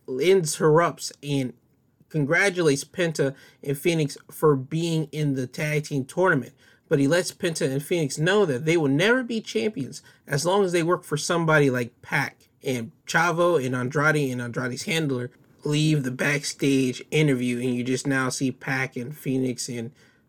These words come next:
Penta just looking there and looking at them leaving. After this, we have a match of Thunder Rosa going against Penelope Ford. This is a good match between two women, and in the end,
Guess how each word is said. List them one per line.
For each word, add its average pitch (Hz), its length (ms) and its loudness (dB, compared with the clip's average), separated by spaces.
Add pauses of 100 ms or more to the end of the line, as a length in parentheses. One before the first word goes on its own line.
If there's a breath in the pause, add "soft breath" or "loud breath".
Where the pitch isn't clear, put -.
(120)
Penta 147 300 0
just 127 420 -6 (200)
looking 139 400 0
there 123 300 2
and 123 200 -4
looking 123 220 -2
at 117 160 -4 (220)
them 127 400 -4
leaving. 123 340 -2 (600)
After 151 280 2
this, 147 240 2
we 135 80 -2
have 139 160 2
a 135 60 -4
match 143 340 -2
of 123 160 -6
Thunder 208 340 4
Rosa 190 460 2 (280 soft breath)
going 170 200 2
against 165 340 0
Penelope 151 460 -2
Ford. 151 480 0 (380 soft breath)
This 147 160 -2
is 131 80 -4
a 131 80 0
good 156 520 4
match 143 300 2
between 135 320 -4
two 139 440 0
women, 131 500 0 (360 soft breath)
and 131 300 -2
in 160 220 -2
the 170 280 0
end, 131 220 -2